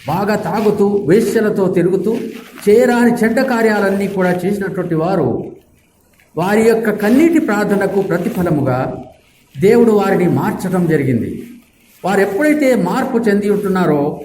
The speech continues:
వారు తమ సొంత దేశాలను వదిలిపెట్టి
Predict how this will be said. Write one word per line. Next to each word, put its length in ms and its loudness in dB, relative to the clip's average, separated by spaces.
వారు 200 0
తమ 400 0
సొంత 260 0
దేశాలను 580 0
వదిలిపెట్టి 840 0